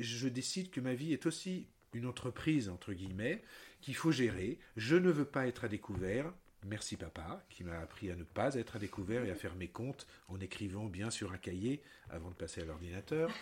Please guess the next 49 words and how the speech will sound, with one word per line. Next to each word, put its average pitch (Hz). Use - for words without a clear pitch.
<laughs> -
que -
je -
fais -
toujours. 127
Euh, 95
ça, 160
c'est -
important 151
parce -
que, 143
euh, 113
j'ai 113
trop 190
rencontré 151
de 127
copains 127
comédiens 120
qui 98
gagnaient 95
très 113
bien 104
leur 92
vie 113
et 110
qui, -
au 120
bout 131
d'un 131
moment, 131
ne 156
pouvaient 127
pas 143
payer 117
leurs 101
impôts 92
parce -
qu'ils 107
dépensaient 117
trop, 95
parce -
que -
je 90
sais 87
pas 78
quoi, 76
je -
sais 80
pas. 69